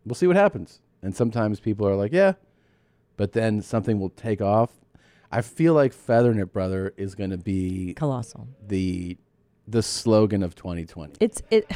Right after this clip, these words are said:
Speaker 1: Twenty twenty is,
Speaker 2: <laughs>
Speaker 1: is all about feathering it. <laughs> I'm seeing it everywhere. Everything I do, like, I post, I post with those kangaroos,
Speaker 2: Feathering it,
Speaker 1: and
Speaker 2: brother.
Speaker 1: people are like, "Look like you're feathering it, brother."
Speaker 2: <laughs>
Speaker 1: Like, every, <laughs> so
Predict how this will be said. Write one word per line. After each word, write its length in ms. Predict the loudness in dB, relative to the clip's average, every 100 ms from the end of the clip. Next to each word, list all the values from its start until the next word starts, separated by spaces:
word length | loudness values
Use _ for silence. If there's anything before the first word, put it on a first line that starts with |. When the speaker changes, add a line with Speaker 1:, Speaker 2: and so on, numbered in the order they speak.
| -6 -6 -10
Speaker 1:
Twenty 300 | 0 2 2
twenty 300 | 2 0 2 4
is, 160 | 4
Speaker 2:
<laughs> 240 | 2 0 -2
Speaker 1:
is 160 | -2 0
all 260 | 4 4 4
about 360 | 2 -2 -2
feathering 360 | -6 -6 -6 -12
it. 120 | -8
<laughs> 1200 | -6 -2 -2 -2 -2 -2 -2 -4 -4 -4 -4 -2 2
I'm 180 | 2 2
seeing 380 | 2 4 6
it 120 | 4 4
everywhere. 640 | 4 4 4 6 6 4 2 -8 -20 _
Everything 480 | 2 4 4 4 2
I 160 | 4 4
do, 600 | 4 4 6 8 6 6
like, 240 | 4 4 4
I 80 | 2
post, 400 | 4 4 4 -2 0
I 140 | 2 2
post 400 | 2 4 4 4
with 120 | 2
those 160 | 4 4
kangaroos, 600 | 4 4 4 4 6 6
Speaker 2:
Feathering 340 | 6 4 4
it, 60 | 4
Speaker 1:
and 80 | 4
Speaker 2:
brother. 160 | 4 4
Speaker 1:
people 140 | 6
are 40 | 6
like, 140 | 4
"Look 120 | 4
like 120 | 4 2
you're 80 |
feathering 400 | 4 4 6 4 4
it, 20 |
brother." 220 | 6 4 4 4
Speaker 2:
<laughs> 40 | 4
Speaker 1:
Like, 200 | 4 4 4
every, 240 | 4 4
<laughs> 1500 | 2 2 0 0 -2 -2 -2 -4 -6 -10 -10 -14 _ _ -10
so 420 | 0 4 4